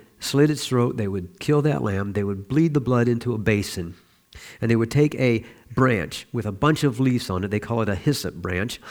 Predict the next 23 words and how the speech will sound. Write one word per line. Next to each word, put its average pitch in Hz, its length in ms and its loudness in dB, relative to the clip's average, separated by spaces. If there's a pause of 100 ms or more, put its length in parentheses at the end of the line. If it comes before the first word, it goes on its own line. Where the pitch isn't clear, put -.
(220)
and, 110 300 2
um, 107 400 -2 (540)
and 113 420 0 (220)
they 113 120 2
would 110 160 -2
take 131 220 0
that 165 220 0
branch 107 340 0
and 113 160 0
that 120 160 -2
basin 131 340 0
of 120 120 2
blood, 101 260 -2 (240)
and 110 140 -2
they 117 80 -2
would 110 220 -4 (340)
use 147 260 0
that - 500 0
branch 117 560 -2 (260)
to 127 120 -2
paint 139 460 0 (140)
the 123 100 -4
doorposts, 120 800 -4